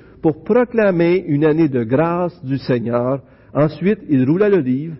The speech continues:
le remit au serviteur et s'assit. Tous ceux qui se trouvaient dans la synagogue avaient les regards fixés sur lui. Imaginez-vous, il vient de lire, tout le monde le regarde, et la façon qu'il le lit semble, les gens veulent voir, qu'est-ce qu'il va dire. Alors il commença à leur dire, «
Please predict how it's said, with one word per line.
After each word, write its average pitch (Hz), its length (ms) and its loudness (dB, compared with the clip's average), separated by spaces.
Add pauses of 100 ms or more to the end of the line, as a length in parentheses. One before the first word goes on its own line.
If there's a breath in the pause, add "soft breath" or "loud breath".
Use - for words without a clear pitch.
(320 soft breath)
le 123 200 2
remit 196 200 2
au 180 80 2
serviteur 143 600 -2
et 127 40 -4
s'assit. 113 520 -8 (440 loud breath)
Tous 233 140 2
ceux 269 220 -2
qui - 100 -8
se 175 120 0
trouvaient 175 340 2
dans 147 100 4
la 135 120 2
synagogue 151 540 0
avaient 139 200 2
les 135 100 2
regards 135 340 -4
fixés - 420 -4
sur 151 240 -4
lui. 143 300 2 (460)
Imaginez-vous, 143 520 2
il 120 80 0
vient 165 140 2
de 156 60 -2
lire, 180 360 0 (300 loud breath)
tout 202 80 2
le 190 60 4
monde 185 200 2
le 165 60 4
regarde, 139 580 0 (640 soft breath)
et 123 60 -6
la 117 100 0
façon 160 300 0
qu'il 147 180 0
le 131 100 4
lit 135 180 0
semble, 147 500 -2 (160)
les 123 160 0
gens 165 220 0
veulent 131 160 2
voir, 139 340 0
qu'est-ce 185 200 -6
qu'il 139 120 0
va 127 100 0
dire. 127 320 -2 (360 loud breath)
Alors 160 280 2
il 147 120 0
commença 170 460 0
à 151 40 2
leur 123 180 0
dire, « 127 380 0